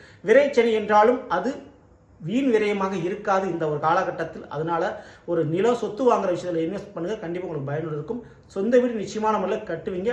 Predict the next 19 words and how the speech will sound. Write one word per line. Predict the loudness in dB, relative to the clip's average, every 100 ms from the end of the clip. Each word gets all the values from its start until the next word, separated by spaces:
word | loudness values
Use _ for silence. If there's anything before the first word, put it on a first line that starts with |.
| -2
அல்லது | -2 0
இருக்கின்ற | 0 0 -2 0
வீடை | 0 -2
கொஞ்சம் | -4 -2 0 0
ஆல்ட்ரேஷன் | -2 -4 -8 -8
பண்ணி | -8 -8
செலவுகள் | -8 -6 -4 -4
பண்ணி | -6 -10 -8
புதுப்பிப்பீங்க. | -8 -8 -10 -12 -12 -12 -16 -20 -10 -4
இது | 2
கண்டிப்பா | 4 4 2
இந்த | 2 0
ரெண்டாயிரத்தி | 2 2 0 -4
இருபத்தி | -8 -10 -6
நாலில் | -4 -2 -4 -6 -10 -10
நடக்கும். | -10 -12 -14 -12 -10 -12 -18 -20 _ -14
So, | -6
இதுல | -4 -2 -4
எந்த | -6